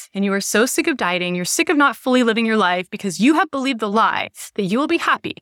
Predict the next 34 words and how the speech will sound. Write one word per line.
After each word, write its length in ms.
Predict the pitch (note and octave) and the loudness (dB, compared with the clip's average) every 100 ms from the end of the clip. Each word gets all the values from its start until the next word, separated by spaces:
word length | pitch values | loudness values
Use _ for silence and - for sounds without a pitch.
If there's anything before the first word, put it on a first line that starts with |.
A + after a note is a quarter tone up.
| - _ | -20 _
and 160 | G3 F#3 | -6 -4
you'll 120 | D4 | -4
start 340 | - - F4+ | -4 -4 -4
socializing 880 | - - E4+ F4+ - B3+ G3+ F#3+ G3 | -6 -4 -2 -2 0 2 2 0 -4
again 240 | F3+ F#3 F3+ | -2 -2 -2
when 140 | F3+ | -4
you 100 | F3+ | -4
lose 240 | F3+ E3+ | -6 -6
weight, 240 | - A2+ - - - | -6 -8 -10 -18 -6
and 80 | B3 | 2
you'll 120 | D4 | 2
finally 640 | D4+ - - D4 D#4 D#4 D4+ | 0 -4 -2 0 2 0 0
go 160 | C4 | -2
for 160 | C#4 C#4+ | -2 0
that 180 | C#4 B3+ | -2 0
promotion 800 | - A#3+ A#3+ D4+ - F3 E3 E3 _ - - | 2 4 4 2 -2 -4 -6 -14 _ -10 -2
when 180 | A3 | 0
you've 140 | G#3+ G#3 | 0 0
lost 280 | F3+ F#3 - | 0 0 -2
weight, 140 | E3 | -2
and 100 | G3 | -2
you'll 120 | B3+ | -2
finally 720 | B3+ - - E4+ D#4 D4+ D4 C#4+ | -2 -2 0 2 2 2 0 -2
take 180 | C#4+ | -4
your 80 | C#4+ | -6
kids 240 | - C#4 - | -6 -8 -2
to 80 | |
the 80 | C4 | -2
beach 520 | G3+ B3+ D#4+ A3 - - | -2 0 -2 -2 -6 -4
when 160 | - A3 | 2 2
you've 160 | A3+ A3+ | 2 0
lost 260 | A#3 - | 0 2
weight. 380 | D4 C4+ E3+ - _ _ _ | 2 2 0 -8 _ _ _
Listen, 440 | - - D#3 - | 0 2 -2 -6